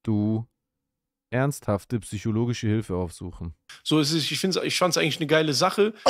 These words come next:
Speaker 2: dass dann da ein, ein Charo, äh, kommt und sich dann mit dem dann zum Beispiel hinsetzt oder auch jetzt ein Bösemann, äh, und, und dass mal ein Dialog geführt war. Weil wie sollen wir denn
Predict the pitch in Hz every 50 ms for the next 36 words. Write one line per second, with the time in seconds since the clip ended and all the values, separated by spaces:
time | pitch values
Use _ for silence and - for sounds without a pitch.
0 | - - - 143 143 185 165 156 151 151 156 151 151 147 147 143 139 107 - 139
1 | 120 - - 165 160 180 170 180 180 185 180 185 180 175 170 170 - 165 160 -
2 | - 180 180 196 196 175 170 160 156 135 151 151 - 160 156 160 156 160 - -
3 | 151 143 139 165 160 160 151 - 156 156 143 - - 156 175 160 165 160 - 156
4 | 143 143 143 143 - 151 131 - 143 139 131 151 175 170 160 151 143 147 156 165
5 | 170 165 - - - - - - _ _ 143 139 139 135 135 135 135 135 135 -
6 | - - - - 147 151 156 - - 139 135 135 - 147 135 - 147 143 135 135
7 | 131 127 120 131 131 120 123 175 247 - - 160 - 151 131 123 131 127 135 143
8 | 143 143 135 - 160 170 196 185 170 190 196 196 190 185 165 180 180 196 202